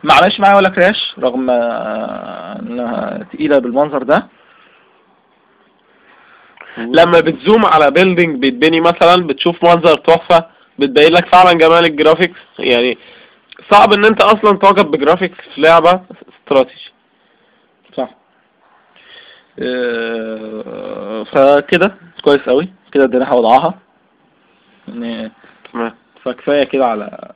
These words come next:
Speaker 1: ستار فرونت كوليجن.
Speaker 2: آه، بيتهيألي الاسبوعين الاخرانيين دول نزل فيهم بهاريز، يعني.
Speaker 1: نزل العاب كتير بصراحة، ده ح-، ما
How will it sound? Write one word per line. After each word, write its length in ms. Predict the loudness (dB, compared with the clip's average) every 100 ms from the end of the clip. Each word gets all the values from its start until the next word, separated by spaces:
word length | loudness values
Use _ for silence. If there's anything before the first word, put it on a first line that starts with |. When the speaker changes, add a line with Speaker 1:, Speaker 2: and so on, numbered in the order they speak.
| _ -10
Speaker 1:
ستار 160 | -10
فرونت 420 | -8 -8 -8 -8 -10
كوليجن. 480 | -4 -2 -2 -6 -6
Speaker 2:
آه، 180 | 0 0
بيتهيألي 380 | 0 -2 0 0
الاسبوعين 440 | -2 -2 -2 0
الاخرانيين 680 | -2 -2 -2 0 0 0 2
دول 180 | 0 0
نزل 260 | -4 -4
فيهم 600 | -6 -2 -2 -4 -10 -14 -18 _ _ _ -20 _ -20 _ -10
بهاريز، 460 | -6 -4 -4 -4 -6
يعني. 180 | -12 -14 _ -16
Speaker 1:
نزل 220 | -6 -2
العاب 180 | 0 0
كتير 280 | -4 -6 -6
بصراحة، 340 | -2 -2 -2
ده 60 | -6
ح-، 100 | -10
ما 500 | -10 -12 -14 -14